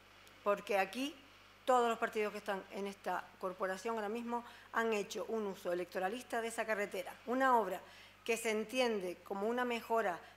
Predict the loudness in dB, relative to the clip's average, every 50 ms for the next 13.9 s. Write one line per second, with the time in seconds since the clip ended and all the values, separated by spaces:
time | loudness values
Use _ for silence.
0 | -6 2 4 6 6 6 6 6 4 2 0 -2 -4 -6 -8 -2 2 4 4 4
1 | 4 2 -2 -2 -2 -2 -2 -2 -2 -2 -2 -2 2 2 4 4 4 4 4 4
2 | 2 4 4 4 4 4 2 -2 0 2 2 4 4 4 4 2 2 2 0 0
3 | -2 0 0 0 -2 -4 -8 -8 -6 -4 -4 -2 -2 -2 0 0 2 2 2 2
4 | -2 -6 -4 -2 0 2 2 0 0 0 0 0 -2 -2 -8 -18 -20 -20 -20 -20
5 | -20 -20 -20 -18 -14 -10 -6 -4 -4 -2 -2 -6 -6 -2 0 2 2 2 0 -2
6 | -6 -16 -20 -20 -20 -16 -8 -4 -2 -2 -2 -2 0 0 0 2 2 2 2 0
7 | -2 0 0 0 0 0 -2 -2 -6 -16 -20 -20 -20 -20 -20 -18 -8 -2 2 2
8 | 4 4 2 2 2 2 0 0 -2 0 0 0 2 2 2 4 4 4 2 2
9 | 2 2 2 2 2 -2 -6 -12 -14 -8 -6 -2 0 0 0 0 0 -4 -4 -2
10 | -2 -4 -4 -2 -2 -4 -2 -2 -2 -4 -4 -2 -2 0 2 2 2 2 0 0
11 | -4 -6 -8 -18 -20 -20 -20 -20 -20 -20 -20 -20 -12 -2 2 2 4 4 4 2
12 | 0 -2 0 -2 -2 2 4 4 4 4 2 -2 -4 -4 -2 -2 -2 -2 -2 -4
13 | -4 -2 0 0 0 0 0 -4 -4 -4 -2 2 2 6 6 6 6 4